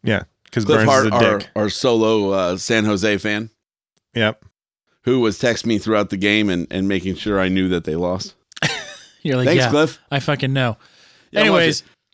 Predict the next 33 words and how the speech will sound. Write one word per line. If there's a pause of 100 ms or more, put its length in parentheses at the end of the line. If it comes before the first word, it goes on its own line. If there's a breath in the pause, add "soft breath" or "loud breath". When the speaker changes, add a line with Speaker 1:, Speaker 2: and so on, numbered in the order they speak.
(120)
Speaker 3:
I
fall
somewhere
in
the
middle.
Is (140)
depending
on
how
far
it
is (100)
along
the
season, (140)
I
am
rooting
for (200)
anyone
who's
playing
the
Ducks. (560 soft breath)
Um, (340)
but
if
it's
someone (1500)
like
the
Knights